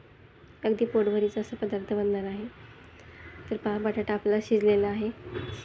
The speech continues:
आता आपण त्यामध्ये उकडून घेतलेली ज्वारी घालणार आहोत. खूप छान लागतो पदार्थ खायला. हे पहा, छान अशी ज्वारी घालून घेतलेली आहे आपण त्यामध्ये. एकच वाटी होती छोटी, केवढी अशी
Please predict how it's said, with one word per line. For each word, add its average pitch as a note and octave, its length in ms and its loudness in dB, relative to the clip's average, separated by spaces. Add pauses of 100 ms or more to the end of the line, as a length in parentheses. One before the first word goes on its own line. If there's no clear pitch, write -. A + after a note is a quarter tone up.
(400)
आता A3 200 2
आपण A3 280 0
त्यामध्ये G#3+ 640 2 (360)
उकडून A#3 360 8
घेतलेली A3 380 4
ज्वारी G#3 280 4
घालणार G3+ 320 2
आहोत. G#3 200 -2 (760)
खूप A#3 180 6 (240)
छान A3+ 160 4
लागतो A3 340 2
पदार्थ G#3 440 0 (440)
खायला. G3+ 240 0 (1300)
हे A3 80 2
पहा, G3+ 200 -4 (560)
छान A3 160 4
अशी G#3+ 220 -2
ज्वारी G#3+ 220 4
घालून G#3+ 300 2
घेतलेली G#3+ 300 2
आहे G3+ 100 0
आपण G#3 200 2
त्यामध्ये. G3+ 440 0
एकच A3+ 280 6
वाटी A3+ 240 2
होती G#3 160 0
छोटी, A3+ 360 -4
केवढी G#3+ 420 2
अशी G#3+ 140 -2